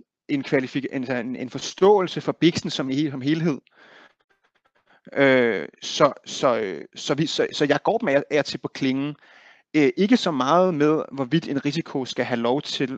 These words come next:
at blive, øh, registreret, men hvilken score den skal have.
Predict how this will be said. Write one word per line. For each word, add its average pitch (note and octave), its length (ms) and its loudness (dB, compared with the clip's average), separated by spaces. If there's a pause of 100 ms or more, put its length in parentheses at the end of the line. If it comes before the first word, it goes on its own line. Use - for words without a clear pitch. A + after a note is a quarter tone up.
at B2+ 160 -6
blive, A#2 360 -6 (240)
øh, A#2+ 180 0 (560)
registreret, C#3+ 680 0 (840)
men C3 340 4 (300)
hvilken D3+ 300 2
score D3 460 2
den C3+ 100 -8
skal - 180 -8
have. A#2 160 -10